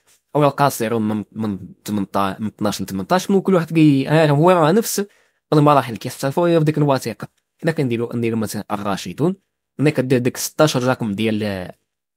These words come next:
انا ما، انو ستاشر رقم، ستاشر رقم ديال ديك التمبر الالكتروني ديالك،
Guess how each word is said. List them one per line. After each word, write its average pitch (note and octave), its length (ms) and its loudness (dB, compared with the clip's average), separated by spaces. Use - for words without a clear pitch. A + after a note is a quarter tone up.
انا G#2+ 140 -2
ما، C3 160 -2
انو F3 120 4
ستاشر D#3 320 -4
رقم، G2 140 -8
ستاشر B2+ 340 -4
رقم A#2 220 -2
ديال G#2+ 140 -2
ديك G#2 160 -6
التمبر G2+ 600 -4
الالكتروني G#2 960 -8
ديالك، F#2 420 -6